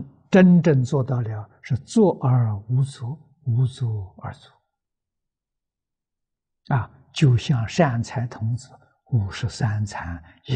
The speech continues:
样啊。那五十三个善知识啊，男女老少，各行各业，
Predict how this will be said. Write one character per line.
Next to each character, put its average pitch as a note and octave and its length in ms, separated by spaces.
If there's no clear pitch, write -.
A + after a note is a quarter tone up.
样 - 160
啊。 - 300
那 F#3 200
五 C3 240
十 D3 160
三 C#3 260
个 C3+ 120
善 A2+ 260
知 C3+ 160
识 - 340
啊， A#2 240
男 C#3 380
女 C3 160
老 A#2 280
少， B2 300
各 C#3 220
行 G2+ 320
各 A#2 220
业， A#2+ 260